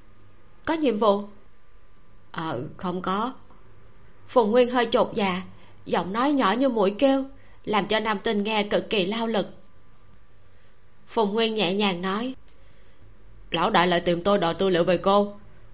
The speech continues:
Tôi vẫn giao ra phần giống như lần trước. Lão đại lại hỏi tư liệu này của cô là đúng không? Tôi nói là đương nhiên. Nhưng mà lần này lão đại có vẻ như không tin.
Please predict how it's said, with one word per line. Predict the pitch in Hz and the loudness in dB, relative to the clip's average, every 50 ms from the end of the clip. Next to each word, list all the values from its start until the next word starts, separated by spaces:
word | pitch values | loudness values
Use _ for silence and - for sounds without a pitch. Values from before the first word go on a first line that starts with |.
| - - - - | -16 -16 -14 0
Tôi | - 185 185 190 | 4 6 8 8
vẫn | 175 185 208 240 | 8 6 4 4
giao | 214 202 185 185 | 6 6 6 6
ra | 185 190 | 4 2
phần | 185 - 170 156 165 165 | 2 2 0 0 2 0
giống | 185 214 | 0 2
như | 240 226 190 | 2 4 4
lần | 170 160 160 156 | 4 2 0 0
trước. | 202 220 247 269 - - - - - - - - - - - - | 2 2 2 0 -2 -8 -16 -16 -16 -16 -16 -16 -16 -16 -10 -4
Lão | 151 170 233 | -2 0 2
đại | 214 190 175 175 | 4 4 6 6
lại | 165 165 180 | 6 4 4
hỏi | 185 175 165 170 220 247 - - - - - - - | 4 4 4 4 4 2 -2 -8 -14 -16 -16 -4 2
tư | 196 202 208 | 4 6 6
liệu | 202 175 165 185 | 8 6 6 6
này | 185 170 160 | 4 2 2
của | 156 208 | 2 0
cô | 220 - 202 190 | 2 4 4 4
là | 185 170 | 6 6
đúng | 165 185 208 262 | 4 4 4 4
không? | 262 208 196 196 202 - - - - - - - - - - - - - | 6 6 6 6 4 -2 -8 -12 -14 -14 -16 -14 -14 -14 -14 -14 -4 0
Tôi | 185 196 | 2 2
nói | 202 214 233 269 | 4 4 4 6
là | 254 202 | 6 4
đương | 180 190 208 220 | 4 4 4 4
nhiên. | 220 220 220 233 226 214 - - - - - - - - - - - - - - | 4 2 2 2 2 0 -6 -12 -16 -16 -16 -16 -16 -16 -16 -16 -16 -16 -10 0
Nhưng | 190 208 220 214 | 2 2 6 6
mà | 202 180 | 6 6
lần | 180 180 180 175 | 6 6 4 4
này | 180 175 175 175 170 - - | 4 4 4 4 4 2 0
lão | - 160 175 226 | 2 2 4 4
đại | 226 175 165 | 6 4 4
có | 165 226 247 | 4 4 4
vẻ | 214 185 175 220 | 6 6 4 4
như | 226 | 2
không | 202 - 208 190 190 | 0 0 0 0 2
tin. | 185 208 202 | 4 4 4